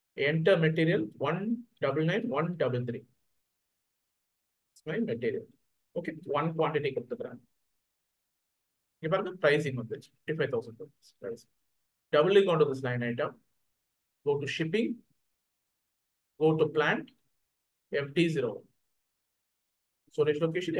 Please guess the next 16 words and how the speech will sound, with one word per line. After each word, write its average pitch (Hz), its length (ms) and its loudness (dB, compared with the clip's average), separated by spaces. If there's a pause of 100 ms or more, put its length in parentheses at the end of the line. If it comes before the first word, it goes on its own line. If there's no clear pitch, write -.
F 147 120 -6
D 147 160 0
zero. 113 140 -2 (1400)
Net 185 180 2 (120)
weight 196 260 8
and 160 180 0
gross 123 260 2
weight, - 180 -10
one 123 160 -6
K 135 140 -2
G 160 160 -8
one, - 80 -18 (540)
and 190 120 -10 (140)
seven. - 260 -2 (840)
Seven. 120 260 -8 (4000)
Five 220 180 4